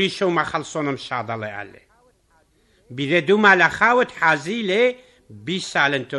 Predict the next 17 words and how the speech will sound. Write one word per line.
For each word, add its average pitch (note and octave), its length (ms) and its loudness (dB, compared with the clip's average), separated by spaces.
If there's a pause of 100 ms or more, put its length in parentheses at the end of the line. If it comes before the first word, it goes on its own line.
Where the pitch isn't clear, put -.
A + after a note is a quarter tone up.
دین D3+ 180 -4
و C#3 140 -4
ڕۆ A#2+ 140 -6
دیقذۆوە. A#2 600 -12 (1400)
هانۆ A#3+ 420 8 (100)
یود G3+ 120 2
مفقی E3+ 440 -2
لێ. G2+ 200 -8 (920)
ئینەقا E3+ 580 2 (520)
سم F#3 240 -2 (100)
لێ D3 100 4 (100)
حەیلێ F#3 380 2
و C3+ 60 -2 (100)
عجوبەت G#3 600 -2
و F#3+ 80 0
نیشانێ C#3 640 -2 (600)
ئەبیەڕەوە. A2+ 680 -4